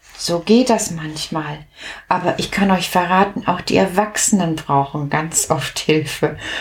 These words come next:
um zu unterscheiden, was Fantasie und Wirklichkeit ist. Manchmal, wenn man sich so vorstellt,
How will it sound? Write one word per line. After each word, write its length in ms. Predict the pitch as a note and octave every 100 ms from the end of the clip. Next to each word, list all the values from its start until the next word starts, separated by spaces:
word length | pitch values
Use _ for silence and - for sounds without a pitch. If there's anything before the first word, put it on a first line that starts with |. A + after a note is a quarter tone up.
| -
um 180 | - E3
zu 160 | - -
unterscheiden, 920 | E3 E3+ D#3+ - F3+ D#3+ D#3 D3 C#3+ - -
was 260 | - E3+ -
Fantasie 920 | - F#3 D#3+ F3+ D#3 - E3+ D#3+ D#3 - _ _
und 280 | E3 D3 D#3+
Wirklichkeit 960 | D#3+ C#3 - C#3 - - B2+ C3 -
ist. 380 | - - - - - - - -
Manchmal, 500 | D#3+ A3+ G#3+ F3+ E3+
wenn 160 | E3 E3
man 160 | E3
sich 180 | D#3+ D#3
so 100 | -
vorstellt, 680 | D#3 - F#3 G3+ - D3+ C#3+